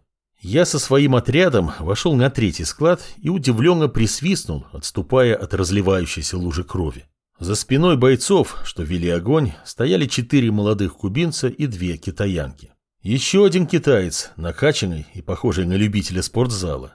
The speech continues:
раненый, лежал в полубредовом состоянии на полу и крутился.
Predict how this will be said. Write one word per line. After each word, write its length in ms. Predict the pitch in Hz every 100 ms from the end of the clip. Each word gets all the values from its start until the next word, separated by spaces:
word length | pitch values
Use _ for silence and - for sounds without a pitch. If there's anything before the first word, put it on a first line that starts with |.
| -
раненый, 720 | 92 110 139 151 131 104 82
лежал 360 | 80 98 147 135
в 120 | -
полубредовом 800 | - 185 147 110 135 123 104 92
состоянии 720 | - 87 - 101 98 87 85
на 100 | 85
полу 380 | - 92 131 139
и 240 | - 98
крутился. 800 | 95 - 95 - 87 69 - -